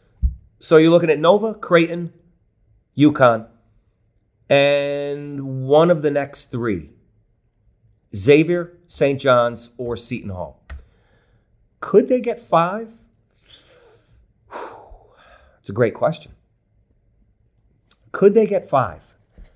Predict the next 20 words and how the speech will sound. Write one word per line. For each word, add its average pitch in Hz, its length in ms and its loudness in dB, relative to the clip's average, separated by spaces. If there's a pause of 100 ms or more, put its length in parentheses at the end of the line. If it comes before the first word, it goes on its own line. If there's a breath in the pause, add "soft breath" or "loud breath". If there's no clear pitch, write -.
(260)
Well, 170 280 8
if, 165 320 -8
if 170 280 -8
Saint 214 320 2
John's 175 600 0
wins, 127 640 -4 (580)
right, 170 380 2
and 143 180 -8
then 147 220 -4
maybe 151 240 4
gets 170 240 0
to 147 60 -14
the 151 80 -8
final, 170 500 4 (760)
and 143 720 0 (880)
Xavier 156 500 2
beats 165 360 -8
Butler, 185 680 2 (1700)
yeah, 165 460 0 (1200)
maybe. 254 440 0